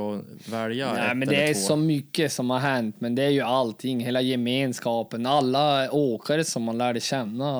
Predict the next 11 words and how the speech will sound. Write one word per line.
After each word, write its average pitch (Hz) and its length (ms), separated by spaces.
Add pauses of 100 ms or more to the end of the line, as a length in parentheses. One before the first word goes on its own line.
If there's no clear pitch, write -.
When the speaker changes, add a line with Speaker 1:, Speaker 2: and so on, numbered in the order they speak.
Speaker 2:
och, 117 640
och 113 100 (280)
så - 180
här, 120 260
så, 113 280 (1160)
så 120 60
det 131 120
är 147 280
riktigt 113 400
kul. 117 300
Jag 117 220